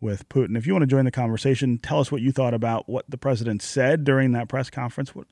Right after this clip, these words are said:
tell us what you think it means and what you think Congress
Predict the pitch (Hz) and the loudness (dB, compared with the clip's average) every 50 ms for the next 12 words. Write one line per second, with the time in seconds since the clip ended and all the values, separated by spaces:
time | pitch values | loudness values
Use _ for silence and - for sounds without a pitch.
0 | _ _ 160 - 175 - - - - - 139 - 151 143 135 131 - 117 123 127 | _ _ -14 -14 -14 -12 -12 -12 -8 -8 -6 -4 -4 -4 -4 -4 -2 0 2 4
1 | 147 151 135 113 107 - - - - - - - _ _ 107 101 104 - 120 127 | 4 4 4 2 2 -2 -8 -16 -20 -20 -20 -20 _ _ -6 -6 -4 -2 -2 0
2 | 110 139 131 113 - - 139 143 151 151 131 120 107 - - - | 2 2 0 0 -2 -2 0 2 2 4 2 2 0 -2 -8 -14